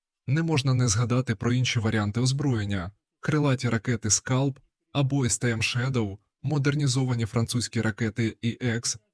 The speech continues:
а також можливість застосування контейнерів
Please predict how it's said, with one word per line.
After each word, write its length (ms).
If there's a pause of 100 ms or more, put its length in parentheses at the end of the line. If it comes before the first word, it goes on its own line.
(240)
а 100
також 380
можливість 600
застосування 760
контейнерів 640